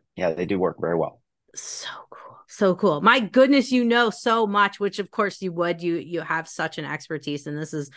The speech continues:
Speaker 2: awesome. This is more than I've ever known about hair in, in my entire life. So I can't wait to, to share this podcast. This is gonna be a fascinating one.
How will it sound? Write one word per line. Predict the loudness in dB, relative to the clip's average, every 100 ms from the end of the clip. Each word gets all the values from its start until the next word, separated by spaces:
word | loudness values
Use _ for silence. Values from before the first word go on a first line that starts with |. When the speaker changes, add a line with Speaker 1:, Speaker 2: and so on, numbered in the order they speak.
| -16 0
Speaker 2:
awesome. | 2 2 0
This | -2
is | -4
more | -4 -2
than | 0 0
I've | 0
ever | 0 -2 -2
known | -2 -2 -2
about | -2 -2 -2
hair | -4 -2 -4
in, | -4 -6 -8
in | -6 -8
my | -6
entire | -8 -4 -4 -2
life. | -4 -6 -8
So | -6 -4 -4 -6 -14 -4
I | 2 4
can't | 6 6 6
wait | 4 4
to, | 4 4 4
to | 0
share | -4 -4
this | -4 -4
podcast. | -2 -2 -2 -6 -6
This | -8 -8
is | -4
gonna | -2
be | -2
a | -4
fascinating | -4 -4 -4 -4 -4 -4
one. | -4 -4